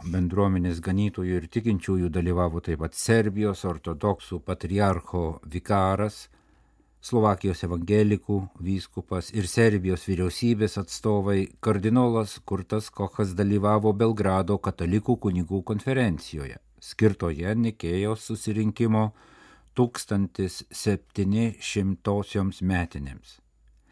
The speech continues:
Spaudos pranešimuose apie kardinolo Kurto Kocho kelionę į Serbiją spėliota, ar jos metu bus konkretizuojamos mintys apie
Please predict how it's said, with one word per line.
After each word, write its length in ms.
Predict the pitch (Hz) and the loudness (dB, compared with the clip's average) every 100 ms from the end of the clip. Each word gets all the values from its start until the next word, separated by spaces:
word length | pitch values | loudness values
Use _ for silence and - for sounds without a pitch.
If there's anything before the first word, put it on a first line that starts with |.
| - - _ | -20 -20 _
Spaudos 460 | - 104 107 139 - | -4 0 2 2 0
pranešimuose 720 | 104 90 87 117 95 85 90 | -4 -2 0 2 2 0 -2
apie 280 | 82 - 78 76 71 - | -4 -4 -6 -6 -10 -4
kardinolo 560 | 92 80 92 101 90 | -4 0 2 2 2
Kurto 380 | 85 90 87 85 | -2 -6 -4 -6
Kocho 380 | - 101 - 82 - | 0 0 0 -12 -6
kelionę 460 | 90 101 113 101 92 | -2 2 2 2 0
į 60 | 85 | -2
Serbiją 540 | - 87 85 80 90 | 0 0 0 -2 -2
spėliota, 640 | 82 - 95 101 104 113 107 - - - - | -2 -2 2 4 4 4 0 -2 -20 -20 -4
ar 160 | 117 | -2
jos 300 | 110 139 - 123 | 2 2 2 0
metu 380 | 107 - 104 101 _ _ _ | 2 0 -2 -2 _ _ _
bus 240 | 101 120 - | -4 -4 -4
konkretizuojamos 1120 | - 101 - 98 98 92 117 113 98 95 80 | -2 -2 -2 -4 -2 2 4 4 4 2 2
mintys 600 | 95 110 110 113 101 - - _ _ _ | 4 4 4 0 -2 -4 -18 _ _ _
apie 480 | 117 127 127 127 123 | -2 -2 2 2 2